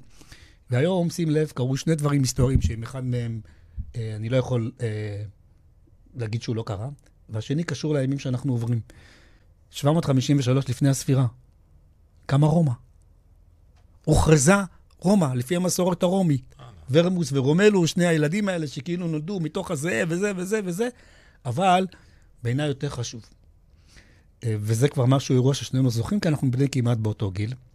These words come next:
Speaker 1: היום, באלף תשע מאות שמונים ושתיים, הסתיים פינוי ימית. ולמה זה חשוב?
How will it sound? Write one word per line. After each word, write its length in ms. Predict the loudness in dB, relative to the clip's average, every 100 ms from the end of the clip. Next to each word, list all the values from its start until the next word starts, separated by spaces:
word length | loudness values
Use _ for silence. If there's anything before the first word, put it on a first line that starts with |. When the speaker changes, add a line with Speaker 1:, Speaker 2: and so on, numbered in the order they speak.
| _ _ -20 _ 0
Speaker 1:
היום, 300 | 4 4 4
באלף 220 | 2 0
תשע 140 | -2
מאות 180 | -2 -2
שמונים 260 | -2 -2 -2
ושתיים, 400 | -2 -2 0 -4 -8 _ _ _ _ _ _ _ _ _ _ -14
הסתיים 320 | -8 0 0
פינוי 240 | 0 0 -2
ימית. 280 | -4 -6 -12 -20 _ _ _ _ _ _ _ _ _ _ _ _ _ -20 0
ולמה 320 | 4 6 4
זה 100 | 2
חשוב? 340 | -2 -6 -8